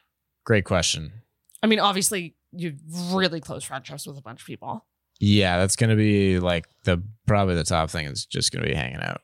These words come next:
Speaker 1: with comics, uh, to be honest. Uh, and another thing is just, like, going around the Maritimes and, like, having an
Speaker 2: Mm.
Speaker 1: excuse to, like, go to, like,
Speaker 2: Yeah.
Speaker 1: Moncton or, like, Fredericton or, like,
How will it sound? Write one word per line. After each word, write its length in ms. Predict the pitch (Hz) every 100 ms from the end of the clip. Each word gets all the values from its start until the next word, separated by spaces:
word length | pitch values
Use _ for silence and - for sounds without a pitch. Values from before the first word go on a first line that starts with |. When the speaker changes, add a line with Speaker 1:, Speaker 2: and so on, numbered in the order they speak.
| -
Speaker 1:
with 320 | 50 - -
comics, 600 | - 50 50 50 - - _ 50
uh, 220 | 50 50 50
to 100 | 50
be 100 | 50
honest. 400 | 50 50 - - - - -
Uh, 360 | 143 147 147 - - - -
and 140 | 127
another 260 | 127 131 131
thing 260 | 123 117 113
is 220 | 104 92
just, 300 | 104 98 -
like, 280 | 101 87 82 _ _ _ _ _ _ -
going 240 | 110 104
around 220 | 95 90
the 60 | 82
Maritimes 800 | 78 85 95 95 101 101 - -
and, 120 | 95 98
like, 280 | 95 90 -
having 240 | 95 95 95
an 120 | 92
Speaker 2:
Mm. 20 |
Speaker 1:
excuse 520 | 339 320 285 269 262
to, 80 | 107
like, 220 | 98 90 95
go 200 | 92 92
to, 100 | 92
like, 260 | 90 87 _ - - 277
Speaker 2:
Yeah. 960 | 330 330 339 339 330 302 269 240 208
Speaker 1:
Moncton 260 | 202 101 98
or, 100 | 92
like, 180 | 85 82
Fredericton 720 | - 87 87 87 98 95 95
or, 160 | 90 85
like, 300 | 80 80 -